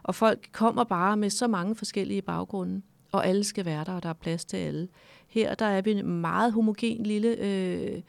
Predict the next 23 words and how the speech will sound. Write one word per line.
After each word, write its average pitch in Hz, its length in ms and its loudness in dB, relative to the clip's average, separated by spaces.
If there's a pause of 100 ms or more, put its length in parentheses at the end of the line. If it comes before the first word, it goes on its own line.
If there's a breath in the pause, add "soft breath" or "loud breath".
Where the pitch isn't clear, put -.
(260 loud breath)
stammesamfund, 190 1080 2
øhm, 180 560 0 (1300 loud breath)
som, 190 500 4
selvom 240 380 6
vi 233 60 4
taler 196 320 2
engelsk, 214 420 0
ikke 214 180 0
har 226 100 2
været 185 260 2
vant 208 220 0
til 208 340 0
at 185 220 0 (160)
dele 220 280 2
vores 175 240 0
kultur 185 640 -6
med 190 120 -2
andre, 165 400 -4
og, 165 420 -4
og 170 100 -8
på 185 80 -8
den 185 220 -4
måde 180 180 0